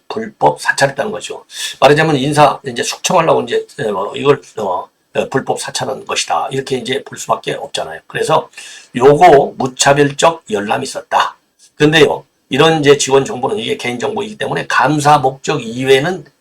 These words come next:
열람할 수 없는데도 불구하고, 예, 임의로 칠만 건이나 무단 열람했다는 것이 이제 긴급 성명문의 내용이 되겠습니다. 자, 그래서 이제 사실상 이제 불법 사찰인데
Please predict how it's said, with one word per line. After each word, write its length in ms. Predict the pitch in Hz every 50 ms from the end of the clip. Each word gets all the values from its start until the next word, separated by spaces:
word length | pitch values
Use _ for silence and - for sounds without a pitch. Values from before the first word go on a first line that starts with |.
| -
열람할 360 | - - 127 127 123 - -
수 200 | - - - 156 -
없는데도 480 | - - - - 226 226 214 - 143 -
불구하고, 640 | - 117 113 110 - - - 147 156 160 - - _ _ _ _ _ _ -
예, 240 | 113 113 - - -
임의로 580 | - 131 147 165 175 165 160 160 165 175 190 185
칠만 480 | - - - 185 175 160 147 139 143
건이나 440 | 143 - 107 110 120 143 - - - _ _ _ _
무단 440 | - - 110 117 147 151 151 - - _ -
열람했다는 580 | - 104 104 104 101 104 98 - - 107 107
것이 240 | 107 - - - 165
이제 320 | 147 107 117 131 131 - - _ _ _ _
긴급 520 | - - 127 131 131 127 127 147 151 147 -
성명문의 680 | - - - 117 113 107 104 - - 143 143 143 143 -
내용이 420 | 196 196 196 - - - 143 139
되겠습니다. 580 | - - 214 214 - - - - - - - - _ _ - - - - - - - - - -
자, 180 | - 110 - -
그래서 240 | 135 143 135 139
이제 200 | 143 131 127 135
사실상 480 | - - - - 135 - - 139 131 131
이제 160 | 117 107 104 -
불법 480 | - 127 127 127 _ - 143 143 143
사찰인데 680 | - 143 - - - 107 95 90 85 85 120 131 - -